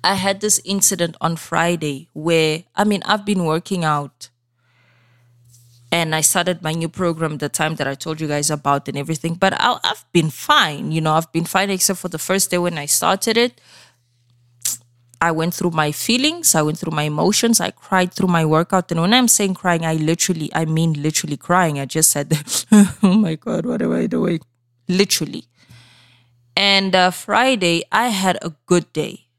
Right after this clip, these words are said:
Okay, this is the day I hurt my shoulder. I started off well. Okay, I was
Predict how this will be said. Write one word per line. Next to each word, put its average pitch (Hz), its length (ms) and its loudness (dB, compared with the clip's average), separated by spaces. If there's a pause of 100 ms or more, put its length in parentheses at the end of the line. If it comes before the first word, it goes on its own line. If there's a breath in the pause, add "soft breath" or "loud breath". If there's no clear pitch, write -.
(160)
Okay, 170 480 -2
this 170 220 0
is 175 140 -4
the 165 100 2
day 151 160 0
I 151 60 0
hurt 151 340 -8
my 143 100 -8
shoulder. 143 440 -6 (100)
I 180 160 0
started 202 500 2
off 165 380 2
well. 160 720 0 (260)
Okay, 165 360 0 (120)
I 190 140 2
was 196 400 0